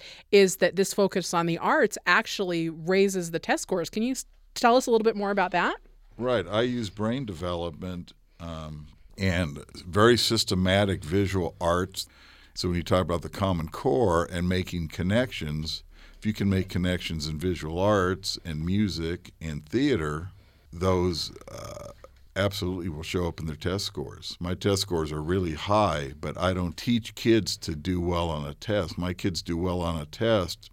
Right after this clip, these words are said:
Speaker 2: because the things we do in school every day are harder than what the test, uh, tests the kids on.
Speaker 1: That's
Speaker 2: Every
Speaker 1: a,
Speaker 2: day.
Speaker 1: that's a great way to put it, because if you do the hard work, it actually manifests in,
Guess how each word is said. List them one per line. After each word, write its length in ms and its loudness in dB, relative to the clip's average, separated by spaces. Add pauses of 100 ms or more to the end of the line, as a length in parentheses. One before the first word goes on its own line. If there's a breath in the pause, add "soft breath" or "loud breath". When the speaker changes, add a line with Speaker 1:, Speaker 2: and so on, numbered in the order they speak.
(140)
Speaker 2:
because 360 -4
the 60 -6
things 380 -2
we 140 -4
do 260 -4
in 100 -4
school 380 -2
every 240 -6
day 400 0
are 160 -2
harder 680 2 (520 soft breath)
than 220 -4
what 160 -2
the 100 -8
test, 520 -2 (140)
uh, 260 -8
tests 260 -6
the 40 -8
kids 240 -6
on. 200 -14 (720 loud breath)
Speaker 1:
That's 200 2
Speaker 2:
Every 140 -2
Speaker 1:
a, 40 -4
Speaker 2:
day. 340 -6
Speaker 1:
that's 200 0
a 60 0
great 240 2
way 80 2
to 80 0
put 200 0
it, 120 -2
because 460 -4
if 140 0
you 120 -2
do 180 2
the 100 4
hard 380 2
work, 480 -2
it 80 -2
actually 580 0
manifests 1040 -2
in, 400 -4